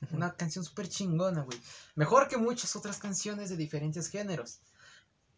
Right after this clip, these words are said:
Speaker 2: La diferencia, o sea, también es, como dices, o sea, la manera en la que se da el mensaje y el contexto del mensaje. O sea, cómo se expresa, o sea, el concepto que viene detrás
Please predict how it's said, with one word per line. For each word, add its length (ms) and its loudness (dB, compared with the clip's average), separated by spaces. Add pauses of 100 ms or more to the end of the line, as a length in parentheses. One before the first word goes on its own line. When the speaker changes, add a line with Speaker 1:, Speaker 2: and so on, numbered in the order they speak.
(300)
Speaker 2:
La 380 2
diferencia, 680 2
o 40 -2
sea, 180 -6
también 340 -2
es, 320 -6 (2250)
como 200 0
dices, 260 -4
o 40 -8
sea, 240 -2 (100)
la 140 0
manera 520 2
en 120 4
la 120 2
que 100 -8
se 100 -8
da 80 -2
el 60 -2
mensaje 380 -4
y 160 2
el 140 2
contexto 580 -2
del 140 -2
mensaje. 360 -6
O 40 -4
sea, 120 0
cómo 220 -4
se 360 -4 (960)
expresa, 680 0
o 40 0
sea, 200 0
el 220 0
concepto 580 2
que 100 -4
viene 200 -2
detrás 640 -4